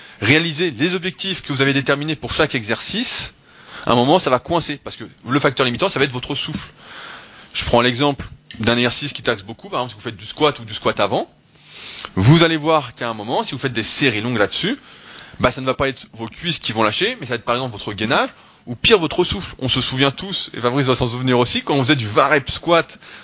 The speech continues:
il y a des articles sur Superphysique, en, avec le rest pause, on finissait, on était complètement rincé cardiovasculairement. Les cuisses étaient gonflées, mais ce qui limitait, limite le plus, bah, c'était soit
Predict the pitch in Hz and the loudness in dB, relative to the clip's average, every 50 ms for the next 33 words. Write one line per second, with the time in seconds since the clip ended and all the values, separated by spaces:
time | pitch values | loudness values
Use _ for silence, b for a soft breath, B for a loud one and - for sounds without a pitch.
0 | B B B - 113 113 117 135 131 - - 143 - 123 - - - - 135 117 | B B B -4 -2 2 2 2 0 0 -4 -8 -8 -10 -12 -10 -6 -4 -4 -4
1 | - - 120 127 180 311 - - - B B B B B B B B - - 120 | -4 -6 -4 -2 -2 -2 -4 -6 -12 B B B B B B B B 2 2 4
2 | - - - - 131 120 120 113 - - 220 262 269 - B B B B B B | 4 2 2 0 -2 -2 -2 -2 -4 -6 -8 -8 -8 -8 B B B B B B
3 | B B - 165 202 190 - - - 165 147 135 120 - 208 226 247 - - - | B B 2 4 6 6 6 4 2 2 2 2 4 6 6 6 4 2 -2 -6
4 | - 139 131 123 120 - 208 214 - _ - 220 196 - 175 165 - 208 208 180 | -6 -4 -4 -2 -2 -4 -4 -6 -6 _ -8 -8 0 2 2 2 2 2 2 2
5 | 143 110 - 107 139 175 196 165 - - - 220 339 - b b b b b - | 2 2 2 4 4 6 6 4 4 4 4 4 4 2 b b b b b -2
6 | - 156 143 156 208 208 165 127 - - 185 226 240 233 247 254 - B B B | 0 0 0 0 0 0 0 -2 -2 -4 -4 -4 -2 -2 -4 -6 -6 B B B
7 | B B B B - 143 156 - - 202 160 156 131 139 127 127 131 123 - 190 | B B B B 4 4 4 4 0 -2 -2 0 0 0 0 -2 -4 -2 0 0
8 | 233 294 - B B B B B B - 120 160 190 196 175 - - - 156 147 | 0 0 -2 B B B B B B 2 4 4 4 4 2 0 -4 -4 -4 -2
9 | 156 156 156 131 - 170 165 151 - - 110 120 147 165 165 165 151 - - 120 | -2 -2 0 4 4 6 6 4 2 -2 -4 -2 -2 0 0 -2 -2 0 2 2
10 | 107 - - 175 220 247 - - 131 117 - - 123 117 - - 160 170 185 180 | 2 4 4 4 6 4 4 2 2 0 0 -2 -2 -2 -2 -2 2 4 4 4
11 | 170 - | 4 0